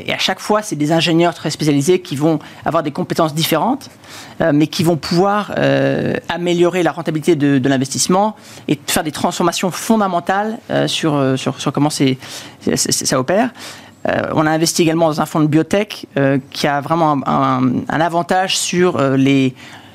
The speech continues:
les molécules en, en oncologie. Euh, et qui a, qui a recruté, euh, deux experts, euh, ex-prix Nobel qui, qui filtrent tout le, toutes les molécules qui viennent sur le marché et décident,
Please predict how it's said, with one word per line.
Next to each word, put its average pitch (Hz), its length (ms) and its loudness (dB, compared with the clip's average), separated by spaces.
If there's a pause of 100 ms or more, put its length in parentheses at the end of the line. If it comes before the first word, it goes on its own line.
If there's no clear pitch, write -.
(220)
les 135 100 4
molécules 180 720 4
en, 151 180 2
en 170 140 2
oncologie. 170 580 4 (680)
Euh, 135 320 0
et 151 240 2
qui 160 380 2
a, 143 400 0
qui 147 100 -6
a 147 40 0
recruté, 175 520 2
euh, 143 160 2
deux 170 220 4
experts, 170 520 2
euh, 131 640 2
ex-prix - 340 -2
Nobel 156 360 4
qui, 143 320 0 (240)
qui - 120 -4
filtrent 180 540 2
tout - 160 0
le, 151 240 4
toutes 151 160 -2
les 170 80 4
molécules 170 320 2
qui 147 80 2
viennent 147 120 4
sur 156 100 0
le 143 60 4
marché 156 260 2
et 165 40 2
décident, 151 460 2